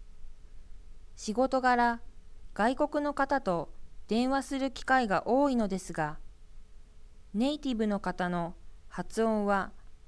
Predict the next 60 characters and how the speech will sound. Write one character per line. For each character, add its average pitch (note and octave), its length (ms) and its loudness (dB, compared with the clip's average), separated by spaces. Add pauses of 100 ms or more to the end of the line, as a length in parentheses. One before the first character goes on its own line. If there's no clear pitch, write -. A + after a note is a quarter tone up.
(360)
聞 - 140 -12
き - 100 -10
取 C#4 200 2
り C#4 40 2
に C4+ 120 4
く D4 100 0
い C#4 100 0
こ G#3 140 0
と F#3+ 120 0
が F3 100 0
し - 160 -4
ば A3 120 4
し G3 140 -6
ば。 D#3 200 -4 (1600)
そ B3 200 2
ん C#4+ 100 2
な C#4+ 100 0
時 B3 300 -2
は、 E3 240 0 (500)
ゆ F#3 120 0
っ - 20 0
く - 220 -4
り C#4+ 140 2
ボ D4 180 4
イ C#4+ 40 2
ス G3 200 -4
を F3 240 0
オ F3+ 140 2
ン。 E3 140 0 (800)
普 C#4 160 -4
段 C#4 240 4
だ G3 120 0
っ F#3 40 -6
た F3+ 200 -2
ら、 E3 220 -2 (800)
聞 - 140 -12
き - 80 -12
取 D4+ 180 4
れ D4+ 40 2
な B3+ 160 2
い G#3+ 60 2
だ G3 120 2
ろ G3 140 2
う F#3 60 -2
単 F3+ 280 -2
語 F3 140 -2
も、 F3 280 -2 (480)
ゆ G3 120 2
っ - 20 0
く C#4+ 240 -4
り D4 100 2
に A#3+ 140 2
な G#3+ 140 2
っ A3+ 40 -4
て - 160 -8
く F#3 140 -4
れ F#3 140 0
る F#3+ 100 0
の F3 140 -2
で、 D3+ 240 -6